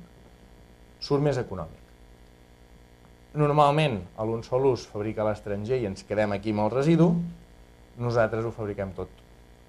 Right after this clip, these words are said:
Espanya, Catalu-, de fet és a Catalunya, Barcelona, Terrassa, eh? Queda tot aquí, marcat. Eh,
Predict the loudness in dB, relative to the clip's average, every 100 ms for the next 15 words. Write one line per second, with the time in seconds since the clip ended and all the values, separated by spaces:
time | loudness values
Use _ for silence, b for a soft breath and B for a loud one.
0 | -20 -20 -20 -20 -20 -20 -20 -10 -6 -4
1 | -4 -6 -6 -4 -4 -6 -10 -8 -6 -4
2 | -4 -4 -4 -4 -4 -4 0 2 4 2
3 | -2 -4 -6 -4 -6 -6 -16 -20 -8 -4
4 | -4 -6 -8 -14 -14 -20 -20 -16 -14 -14
5 | -16 -18 -20 -20 -20 -20 -20 -20 -20 -20
6 | -20 -20 -20 -20 -20 -20 -20 b b b
7 | b -4 4 6 8 6 6 6 4